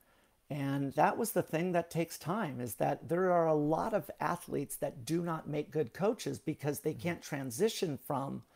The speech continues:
Speaker 1: what it took to win versus feeling compassion.
Speaker 2: Mm-hmm.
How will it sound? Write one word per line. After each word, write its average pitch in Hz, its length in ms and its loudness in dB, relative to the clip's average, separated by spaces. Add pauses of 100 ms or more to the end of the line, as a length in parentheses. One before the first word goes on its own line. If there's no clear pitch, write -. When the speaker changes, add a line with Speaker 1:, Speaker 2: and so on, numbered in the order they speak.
(360)
Speaker 1:
what 143 260 6
it 214 160 4
took 185 280 0
to 143 80 2
win 139 640 0 (460)
versus 156 460 4
feeling 180 480 2
compassion. 151 800 -4 (560)
Speaker 2:
Mm-hmm. 104 180 -8